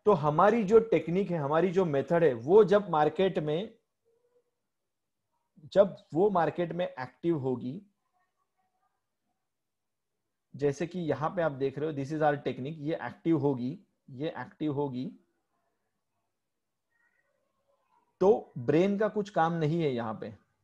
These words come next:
यहाँ पे आप देख रहे हो, in this phase, in this phase, this is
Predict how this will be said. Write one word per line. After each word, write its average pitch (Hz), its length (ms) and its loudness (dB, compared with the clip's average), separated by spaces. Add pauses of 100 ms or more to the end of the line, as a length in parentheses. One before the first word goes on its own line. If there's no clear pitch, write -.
(360)
यहाँ 143 180 4
पे 202 80 0
आप 180 120 6
देख 151 280 2
रहे 143 140 8
हो, 131 300 2 (1500)
in 165 100 6 (100)
this 196 200 8 (160)
phase, 131 360 6 (440)
in 175 160 6
this 185 300 6
phase, 139 340 2
this 147 180 0
is 190 420 0